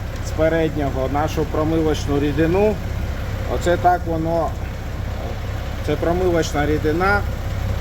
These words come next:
скільки набрала в собі бруду, що закрасила швидко <clears throat> баклажку.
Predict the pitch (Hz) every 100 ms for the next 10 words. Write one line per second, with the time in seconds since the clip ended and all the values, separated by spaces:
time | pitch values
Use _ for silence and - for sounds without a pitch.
0 | - - 170 170 170 156 143 160 165 160
1 | 143 - 143 151 139 160 185 185 147 113
2 | - - 131 127 139 160 165 170 160 139
3 | 131 120 - - - - - 165 165 -
4 | 139 127 120 - - 165 143 117 - -
5 | - 143 - 156 139 - -